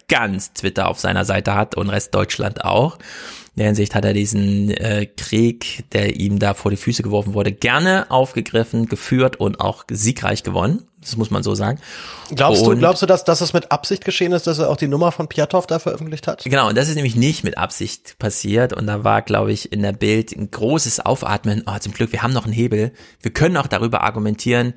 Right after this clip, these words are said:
Speaker 1: Hier ist eine private“, muss ich fragen, was ist eine private Telefonnummer? In der E-Mail veröffentlicht, die dann gescreenshottet wurde von Drosten. Der hat ja den Tweet dann runtergenommen und hat ihn aber nochmal hochgeladen ohne die Telefonnummer,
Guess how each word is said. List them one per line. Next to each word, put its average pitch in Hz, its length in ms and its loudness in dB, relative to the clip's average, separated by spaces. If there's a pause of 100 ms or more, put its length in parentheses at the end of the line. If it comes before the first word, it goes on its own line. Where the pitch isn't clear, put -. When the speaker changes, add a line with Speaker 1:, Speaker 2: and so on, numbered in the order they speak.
(140)
Speaker 1:
Hier 165 500 0
ist 120 180 -2
eine 113 120 -2
private“, 117 840 0 (140)
muss 101 180 -4
ich 98 120 -10
fragen, 98 280 -2
was 104 180 -4
ist - 60 -10
eine 101 100 -4
private - 380 -8
Telefonnummer? 123 520 -6 (720)
In 165 300 4
der 135 160 2
E-Mail 143 360 0
veröffentlicht, 127 680 -4
die 113 140 0
dann 101 260 -2
gescreenshottet 127 720 -4
wurde 120 180 0
von 117 200 -6
Drosten. 113 380 -2
Der 104 80 2
hat 101 60 -2
ja 104 60 2
den 104 140 0
Tweet - 200 -4
dann 101 120 -2
runtergenommen 139 560 0
und - 20 -2
hat 123 140 -4
ihn 110 100 -4
aber 101 100 -2
nochmal 123 360 0
hochgeladen 127 440 -2
ohne 127 220 -2
die 127 100 -4
Telefonnummer, 127 680 -4